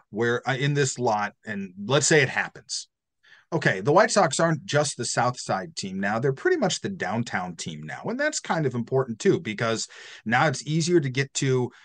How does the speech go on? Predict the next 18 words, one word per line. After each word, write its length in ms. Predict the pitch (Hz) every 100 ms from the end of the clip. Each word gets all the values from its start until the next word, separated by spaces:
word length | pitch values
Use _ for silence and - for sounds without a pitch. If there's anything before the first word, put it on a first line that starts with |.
| _ 113
uh, 180 | 110
from 220 | 107 120 101
the 80 |
north 240 | 107 196 -
side, 260 | 165 151
uh, 400 | 139 120 120 101 98 117
as 120 | 104
you 120 | 101
mentioned, 400 | 104 170 160 160
and 120 | 120
from 120 | 104 101
the 100 | 90
western 420 | 127 135 127 127
suburbs, 460 | - 120 123 117
although 220 | 117 110 104
fifty-five 640 | 127 - 98 113 110 -
kind 180 | 113
of 80 | 98